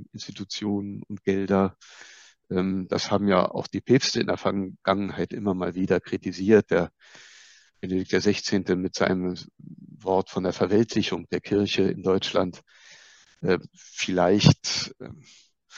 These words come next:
ist das auch ein Versuch Gottes, uns wieder auf die richtige Spur zu bringen.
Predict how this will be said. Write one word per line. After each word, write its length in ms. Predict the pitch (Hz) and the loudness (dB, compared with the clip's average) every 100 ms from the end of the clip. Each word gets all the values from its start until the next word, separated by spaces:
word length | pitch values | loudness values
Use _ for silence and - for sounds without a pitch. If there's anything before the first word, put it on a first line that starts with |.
| - - - _ - | -14 -14 -18 _ -4
ist 320 | 123 - - | -2 -2 -4
das 440 | - 110 - - - | 2 4 4 4 2
auch 220 | 110 - | 0 2
ein 180 | - 107 | -2 0
Versuch 360 | 107 110 110 | -2 -2 -6
Gottes, 500 | - 104 117 - - | -6 -2 -2 -4 -8
uns 340 | - - 101 - | -10 -12 -10 -4
wieder 260 | 113 104 - | 0 2 0
auf 80 | |
die 100 | - | -4
richtige 360 | 107 101 - 101 | -6 -6 -8 -8
Spur 280 | - 139 143 | -6 -4 -4
zu 180 | - - | -4 -12
bringen. 360 | - 82 82 | -12 -12 -12